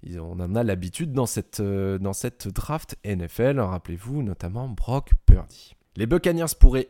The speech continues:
également, à mon avis, utiliser leur choix de premier tour de cette draft pour sélectionner un joueur de ligne offensive tant les besoins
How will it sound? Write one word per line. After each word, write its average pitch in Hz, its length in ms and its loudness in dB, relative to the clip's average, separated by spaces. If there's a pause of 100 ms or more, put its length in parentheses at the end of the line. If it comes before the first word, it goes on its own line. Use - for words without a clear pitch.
également, 165 540 0 (260)
à 95 100 -14
mon 123 220 -2
avis, 107 460 -6 (600)
utiliser 160 480 -4
leur 107 120 -2
choix 143 200 0
de - 40 -8
premier 110 340 4
tour 101 300 -8
de 87 80 -6
cette 87 220 -10
draft 110 400 -4
pour - 200 0
sélectionner 117 680 -6
un 98 180 -6
joueur 104 280 -4
de 98 80 -6
ligne 92 240 -8 (100)
offensive 139 680 -4 (120)
tant 135 300 -2 (340)
les 95 180 -10
besoins 123 840 -6